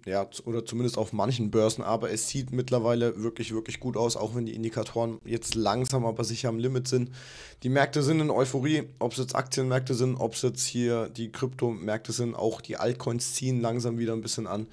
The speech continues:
Wir schauen uns auf jeden Fall an, was für Trade-Möglichkeiten möglicherweise noch bestehen, wie es weitergeht. Deswegen bleibt auf jeden Fall bis zum Ende dran. Bevor wir jedoch starten,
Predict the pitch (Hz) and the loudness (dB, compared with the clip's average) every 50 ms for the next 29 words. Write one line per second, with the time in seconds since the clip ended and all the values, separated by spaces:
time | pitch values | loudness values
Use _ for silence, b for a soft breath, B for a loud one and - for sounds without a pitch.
0 | B B B B B B B B B 135 160 160 - 156 156 156 139 151 131 143 | B B B B B B B B B 4 6 8 10 10 8 8 6 4 4 4
1 | 147 143 131 147 - - 123 135 131 131 127 - 131 - - 135 131 131 131 123 | 4 2 2 2 2 0 2 4 4 4 4 2 -2 0 2 2 2 2 2 -2
2 | 113 131 - - 131 131 131 131 127 127 120 113 117 110 127 110 117 120 113 120 | -6 -6 -4 0 2 2 2 2 0 -2 -2 -2 -2 -2 0 2 2 2 2 0
3 | 117 113 - - 117 - - 135 139 135 123 101 113 127 120 - 104 107 113 120 | -2 -4 -4 -6 -4 -2 0 0 0 0 0 -2 -2 -2 -2 2 4 4 4 6
4 | - 131 127 135 131 131 131 B B B B B B B - 113 110 120 120 120 | 4 2 2 2 2 0 0 B B B B B B B -4 0 2 2 2 4
5 | 110 110 110 - - 113 123 123 113 113 120 113 113 131 127 - - 123 110 98 | 4 2 2 0 0 -2 -2 0 0 2 0 0 2 0 0 2 2 2 2 2
6 | 104 107 107 101 - 113 127 135 127 117 120 - - - 135 143 139 135 131 127 | 2 2 0 2 4 4 4 4 4 2 0 2 8 10 10 10 10 8 6 4
7 | 123 101 - - - 113 113 117 - - 127 120 | 4 4 2 2 4 4 4 4 4 2 -2 -2